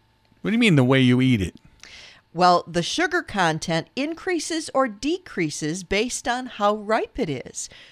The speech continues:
Speaker 2: So
Speaker 1: Yeah, it increases the riper it gets.
Speaker 2: So they say a green banana contains much less sugar than a browning overly ripe one. Green bananas have additional health benefits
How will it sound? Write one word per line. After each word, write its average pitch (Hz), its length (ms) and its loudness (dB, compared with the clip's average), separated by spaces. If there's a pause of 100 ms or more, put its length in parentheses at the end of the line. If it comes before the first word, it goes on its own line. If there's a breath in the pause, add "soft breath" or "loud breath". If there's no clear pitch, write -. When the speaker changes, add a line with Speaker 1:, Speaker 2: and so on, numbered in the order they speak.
Speaker 2:
So - 240 4
Speaker 1:
Yeah, 143 160 10
it 147 220 6
increases 143 800 4
the 123 100 2
riper 120 500 2
it 117 220 -2
gets. - 420 -4
Speaker 2:
So 156 300 -2
they 151 180 -2
say 160 380 -2
a 156 80 -2
green 214 600 -8
banana 147 460 -2
contains 156 640 -6
much 151 400 -2 (160)
less 196 440 0
sugar 226 440 -2
than 175 160 -2
a 151 80 -4
browning 185 640 -2
overly 156 420 -4
ripe 294 380 0
one. 339 280 0
Green 269 320 -6
bananas 240 480 -2 (220 loud breath)
have 254 220 8
additional 262 640 -2
health 294 360 2
benefits 240 680 0